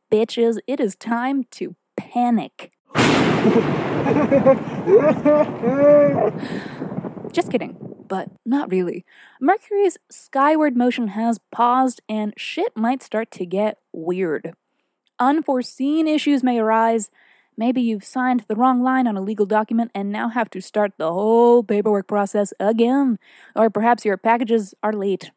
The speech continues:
Sorry, but the endoscopic earwax remover you ordered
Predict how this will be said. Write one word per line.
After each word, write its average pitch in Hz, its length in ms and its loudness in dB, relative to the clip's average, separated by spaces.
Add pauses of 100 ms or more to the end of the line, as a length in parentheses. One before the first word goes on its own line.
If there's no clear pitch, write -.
(240)
Sorry, 311 380 4
but 190 240 0
the 185 200 -2
endoscopic 247 840 0 (120)
earwax 233 540 -2
remover 262 840 2
you 247 160 -4
ordered 226 420 2